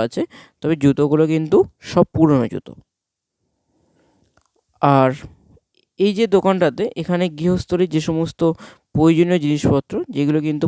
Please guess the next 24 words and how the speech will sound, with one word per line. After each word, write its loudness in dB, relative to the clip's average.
পুরনো 0
জিনিসপত্র, -4
সেইগুলো 0
আপনাদের 0
প্রয়োজন 0
মতো -2
এই 0
দোকান 4
থেকে -4
কিন্তু -2
আপনারা -4
নিতে -8
পারেন। -10
এখানে 2
অনেক 2
যেমন 0
বেসিন -2
রাখা -2
আছে, -8
বেসিনগুলো -2
সবই -2
পুরনো। -2
আর 2
এখানে -2